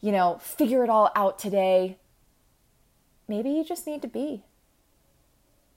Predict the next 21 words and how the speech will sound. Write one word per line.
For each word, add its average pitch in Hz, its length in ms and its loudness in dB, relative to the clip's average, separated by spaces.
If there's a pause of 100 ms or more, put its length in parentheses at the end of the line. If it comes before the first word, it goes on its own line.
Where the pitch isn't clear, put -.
and 240 160 -2
give 254 200 0
yourself 240 540 -2
that 196 140 -2
permission. 196 520 -8 (320)
Or 294 120 10
maybe 349 300 4
you're 440 120 0
beyond 277 360 8
that 226 140 6
and 240 80 -6
today's 254 280 0
a 269 60 -2
day 226 160 0
of 240 80 -2
like, 202 180 0
"No, 202 160 4
I've 240 220 4
gotta 208 140 0
figure 190 260 -2
stuff 175 240 -4